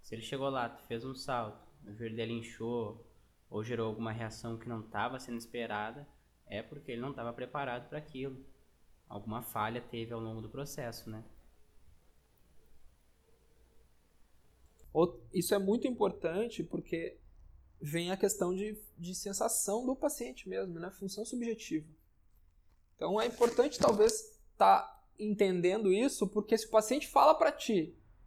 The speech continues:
Speaker 2: e tu sente muita firmeza no que ele tá falando, que ele não se sente seguro,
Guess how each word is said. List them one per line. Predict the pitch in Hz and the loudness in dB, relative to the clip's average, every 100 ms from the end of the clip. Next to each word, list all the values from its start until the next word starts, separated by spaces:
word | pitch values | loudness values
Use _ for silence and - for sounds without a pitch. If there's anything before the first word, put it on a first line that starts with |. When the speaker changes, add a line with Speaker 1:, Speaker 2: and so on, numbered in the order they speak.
| - - - - | -20 -20 -8 -2
Speaker 2:
e | 196 | 0
tu | 214 | 0
sente | - 226 - | 0 -2 -2
muita | 226 277 294 | -4 2 2
firmeza | 294 285 262 247 254 | 4 2 6 6 6
no | |
que | 254 | 0
ele | 247 | 2
tá | 254 | 2
falando, | 254 233 208 202 | 6 6 6 6
que | 202 | 4
ele | 202 | 6
não | 202 226 | 4 4
se | - | 4
sente | 302 254 254 | 2 0 0
seguro, | 220 196 247 240 151 | 0 6 8 8 4